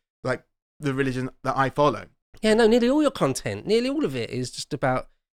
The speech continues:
Speaker 2: history, archaeology, culture, religion, all that stuff. It, that's what your content is.
Speaker 1: Yeah.
Speaker 2: So it's particularly worrying that the, the, the state, the establishment, whatever you might wanna call it,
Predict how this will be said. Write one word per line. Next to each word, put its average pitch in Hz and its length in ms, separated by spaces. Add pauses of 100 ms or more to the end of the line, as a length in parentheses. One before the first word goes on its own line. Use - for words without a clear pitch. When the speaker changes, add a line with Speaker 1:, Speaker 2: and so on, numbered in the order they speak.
Speaker 2:
history, 156 460
archaeology, 143 680
culture, 147 600
religion, 143 720 (580)
all 240 140
that 202 180
stuff. - 320
It, 151 120
that's - 280
what 214 220 (500)
your 180 200
content 190 400
is. - 360 (100)
Speaker 1:
Yeah. 160 260 (300)
Speaker 2:
So 175 200 (200)
it's 202 220
particularly 147 1080 (240)
worrying 117 720
that 117 280 (420)
the, 123 340 (140)
the, 120 160 (100)
the 123 80
state, 123 420
the 123 60
establishment, 120 540
whatever 123 220
you 127 60
might 123 180
wanna 113 160
call 113 260
it, 104 160